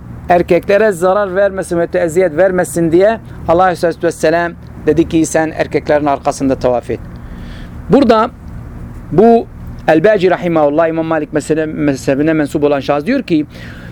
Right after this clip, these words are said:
peki aleyhissalatü vesselam diyor niçin bizzat kendisi deveye binerek erkeklerin arasında ne yapıyordu? Tavaf yapıyordu. Niçin kendisi erkekler arkasında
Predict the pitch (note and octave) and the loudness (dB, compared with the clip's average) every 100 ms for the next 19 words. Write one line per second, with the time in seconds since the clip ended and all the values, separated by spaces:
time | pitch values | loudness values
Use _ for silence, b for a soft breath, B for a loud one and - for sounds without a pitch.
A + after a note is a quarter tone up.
0 | B A#3 A#3 A3+ F#3+ B3+ - B3 - A3 | B 2 4 4 4 2 0 -2 0 -2
1 | A#3+ F#3+ F3 F3 - - - - - - | -2 -2 -2 -2 -10 -18 -16 -16 -14 -6
2 | C#3 F3 C4 - B3 G3+ D#3 A#3 D#3+ G#3 | 0 2 2 2 0 0 2 2 2 2
3 | F#3+ G3+ F#3 F#3 A3 F3 F3 F#3+ G3 F3 | 2 2 2 0 0 2 2 4 2 2
4 | F3 F#3 F#3+ - E3+ D#3 D#3+ E3+ D#3+ F#3+ | 0 2 0 0 -6 -2 -2 0 0 0
5 | - F3+ F3 E3 - D#3+ D#3+ F#3 G#3 G3 | -2 2 2 2 0 2 4 4 2 -2
6 | - - - D#3+ F#3+ F#3+ F3 E3+ E3+ - | -12 -18 -8 0 4 4 4 2 0 2
7 | G#3+ A#3 A#3+ A#3 C4+ B3+ G3 G#3 - - | 2 4 2 2 0 -2 -2 -8 -10 -16
8 | - - - - A#3+ C4 A#3 A3 G3 F#3+ | -16 -16 -8 0 2 2 2 2 2 2
9 | F#3+ F#3 F3 F#3 E3+ - E3 E3+ E3+ D3+ | 2 2 0 2 2 0 -2 0 2 2